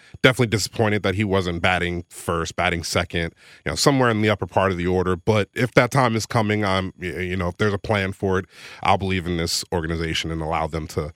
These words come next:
to let that plan develop. But, uh, excited, excited that we have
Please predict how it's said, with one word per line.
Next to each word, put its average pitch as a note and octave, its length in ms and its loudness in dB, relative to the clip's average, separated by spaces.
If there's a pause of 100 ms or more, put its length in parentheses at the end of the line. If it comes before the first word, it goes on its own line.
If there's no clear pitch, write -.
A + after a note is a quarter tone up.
(320)
to - 100 -2
let F2 200 -2
that E2 180 -2
plan E2 380 -2
develop. E2 440 -6 (280)
But, E2+ 180 0
uh, E2 220 -2
excited, F3 440 4
excited F3+ 440 4
that D3 180 2
we C3+ 160 2
have B2+ 540 0